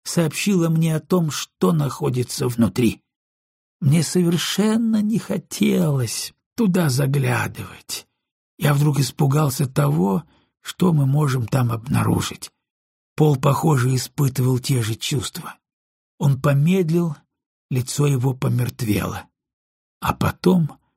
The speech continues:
распахнул дверь. На кафельном полу лежали очередные жертвы Йорка,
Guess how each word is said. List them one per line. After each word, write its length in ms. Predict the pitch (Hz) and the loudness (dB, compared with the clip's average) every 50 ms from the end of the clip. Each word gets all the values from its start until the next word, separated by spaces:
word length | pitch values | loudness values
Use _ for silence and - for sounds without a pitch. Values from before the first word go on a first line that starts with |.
| _ _ _ _ _ _ _ - | _ _ _ _ _ _ _ 0
распахнул 840 | 151 135 - - - - - 123 117 - - 120 110 110 113 98 92 | 0 0 0 -2 -4 -2 0 0 0 0 -2 -2 0 0 0 0 0
дверь. 460 | 98 98 95 98 95 - - - _ _ _ _ _ _ _ _ _ _ _ _ _ _ _ - | -2 0 0 0 0 0 -2 -8 _ _ _ _ _ _ _ _ _ _ _ _ _ _ _ 2
На 140 | 131 139 | 2 2
кафельном 640 | 127 135 185 170 151 - 175 156 151 151 156 151 127 | 4 4 2 2 2 4 4 4 4 4 2 2 0
полу 360 | - 151 139 143 160 180 175 | 0 0 0 2 2 2 2
лежали 540 | 160 156 151 135 131 165 170 160 160 160 151 | 2 2 0 0 0 0 0 0 0 0 0
очередные 760 | 151 131 - - 147 143 143 139 135 139 151 156 151 151 143 | 0 -2 -2 -2 0 0 0 0 0 0 2 2 2 2 0
жертвы 560 | 127 120 147 156 151 143 139 - 143 139 135 | 0 0 0 0 0 -2 -4 -4 -4 -2 -2
Йорка, 560 | 131 127 165 175 170 156 151 - 156 156 147 | 0 0 0 0 0 0 -2 -2 -4 -4 -4